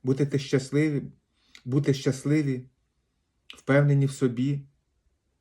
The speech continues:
процвітати. Бачите, як оці подсолнухи процвітають. І радуватися життю. Ну, мій совет, наприклад, як по цій карті,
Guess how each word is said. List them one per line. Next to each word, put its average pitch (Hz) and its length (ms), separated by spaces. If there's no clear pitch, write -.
процвітати. 131 880
Бачите, 139 320
як 123 140
оці 143 160
подсолнухи 143 640
процвітають. 95 760
І 123 100
радуватися 131 640
життю. 131 520
Ну, 135 80
мій 202 160
совет, 123 380
наприклад, 101 560
як 113 180
по 117 120
цій 117 180
карті, 95 400